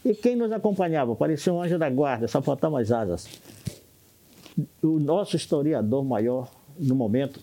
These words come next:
Ernesto Cruz. "Cuidado, cuidado com esse papel, cuidado pra não quebrar a página e tal." E a gente com o maior cuidado, claro, né? Um documento de mil e setecentos,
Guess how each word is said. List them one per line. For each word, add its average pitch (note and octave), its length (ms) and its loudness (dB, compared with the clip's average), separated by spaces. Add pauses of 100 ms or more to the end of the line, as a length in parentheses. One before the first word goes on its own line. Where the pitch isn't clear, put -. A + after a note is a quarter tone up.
Ernesto A#2+ 500 -2
Cruz. - 540 -6 (960)
"Cuidado, D3+ 440 0
cuidado G#3 360 0
com G#3 100 -2
esse - 120 -6
papel, G3+ 300 -4
cuidado A#3 360 0
pra A3 120 0
não G#3+ 100 -2
quebrar G3 300 0
a D#3 40 -4 (200)
página D#3+ 380 -2
e C#3+ 60 -2
tal." F3 280 -2
E A#3 60 0
a D3+ 60 0
gente F#3 240 -4
com A3+ 100 -2
o - 20 0
maior A3+ 300 -2
cuidado, A3 440 0
claro, B2+ 340 0
né? D3 220 0
Um C#3 80 0
documento D#3+ 520 0
de D3 100 0 (160)
mil C#3 360 0
e G2 40 -6
setecentos, - 920 -4